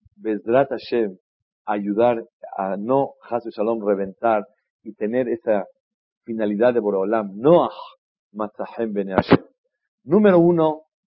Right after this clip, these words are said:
el que la persona haga lo que el Ramban dice, le da ver Benahat. Pero ¿cómo la persona lo puede hacer tranquilo?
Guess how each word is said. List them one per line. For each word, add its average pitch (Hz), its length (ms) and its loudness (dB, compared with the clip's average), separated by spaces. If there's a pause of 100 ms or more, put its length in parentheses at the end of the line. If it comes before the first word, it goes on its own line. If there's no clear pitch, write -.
(140)
el 107 140 -6
que 110 100 -4
la 104 80 2
persona 117 520 -4 (540)
haga 123 220 2
lo 113 100 2
que 104 120 -4
el 98 60 -2
Ramban 101 480 0
dice, 104 280 -8 (560)
le 196 100 -6
da 101 180 0
ver 120 200 0
Benahat. 104 480 -6 (680)
Pero 117 220 -2
¿cómo 165 200 2
la 151 120 2
persona 135 260 -2
lo 123 120 -2
puede 123 200 2
hacer 117 180 -6
tranquilo? 107 580 -8